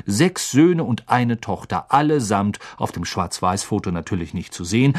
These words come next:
mit flammend roten Haaren. In der Mitte des Bildes war Ron, groß und schlaksig, seine Hausratte Kretze auf der Schulter und den Arm um seine kleine Schwester Ginny gelegt. Harry fiel niemand ein,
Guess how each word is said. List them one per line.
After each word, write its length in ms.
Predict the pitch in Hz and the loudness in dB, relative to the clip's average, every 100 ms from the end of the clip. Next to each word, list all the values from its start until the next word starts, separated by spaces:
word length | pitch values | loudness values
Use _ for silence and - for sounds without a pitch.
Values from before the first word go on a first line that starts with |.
| - | -2
mit 140 | - - | -4 -4
flammend 680 | - 107 135 160 160 - - | -2 2 2 2 -4 -6 0
roten 520 | 104 98 104 87 - | 2 2 -2 -4 -4
Haaren. 420 | 78 71 67 - _ _ _ _ _ _ | -6 -6 -12 -18 _ _ _ _ _ _
In 120 | - 156 | 0 2
der 100 | 175 | 2
Mitte 320 | 226 - 247 | 0 0 -2
des 220 | 107 - | -2 0
Bildes 520 | - 120 135 143 - - _ _ _ | 2 4 2 -2 -6 -12 _ _ _
war 280 | - 104 98 | 0 0 0
Ron, 500 | 90 101 82 73 90 _ _ _ _ _ - | 0 0 0 -6 -16 _ _ _ _ _ 0
groß 580 | 120 143 156 - - _ | 4 4 2 -2 -10 _
und 180 | 117 101 | -4 -2
schlaksig, 720 | - 135 151 - 160 156 - - - | 0 2 2 0 -4 -4 -6 -20 -16
seine 300 | - 104 92 | -2 0 2
Hausratte 500 | 92 151 - 104 - | 2 0 -2 -8 -8
Kretze 480 | - - 151 - - | -8 2 0 2 -6
auf 140 | 143 - | -6 -2
der 100 | 147 | -4
Schulter 400 | - 170 160 170 | 2 2 4 -2
und 220 | 147 - | -2 0
den 200 | 98 - | -2 0
Arm 300 | 135 151 165 | -2 0 0
um 160 | 135 | 0
seine 220 | 107 98 92 | 0 0 -2
kleine 420 | - 107 110 113 | -2 -2 0 -2
Schwester 480 | - 92 - - 107 | -4 -8 -8 -8 -8
Ginny 400 | 98 104 92 80 | 0 0 0 -4
gelegt. 540 | 90 82 76 _ - _ _ _ _ _ _ _ _ _ _ _ _ | -8 -8 -10 _ -20 _ _ _ _ _ _ _ _ _ _ _ _
Harry 360 | - 151 160 151 | 2 4 6 2
fiel 320 | - 139 123 | 0 2 4
niemand 600 | 110 127 151 147 131 - | 6 6 6 4 2 -2
ein, 280 | 117 117 117 | 0 0 -2